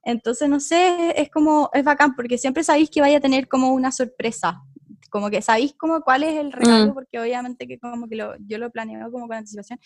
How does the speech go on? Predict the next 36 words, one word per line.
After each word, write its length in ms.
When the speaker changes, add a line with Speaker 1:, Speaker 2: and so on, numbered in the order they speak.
Speaker 1:
pero 120
siempre 240
tenéis 320
como 240
una, 520
siempre 260
vais 140
a 60
recibir 300
algo 420
como 260
sorpresa. 460
Eso 220
es 60
muy 120
choro. 340
Speaker 2:
Cacha 260
que 240
a 140
mí, 280
bueno, 460
me 140
da 80
risa, 280
ponte 260
tú, 80
cuando 160
me 80
regalan 280
como 140
regalos 360
muy 260
típicos, 760
como 260
por 100
ejemplo, 600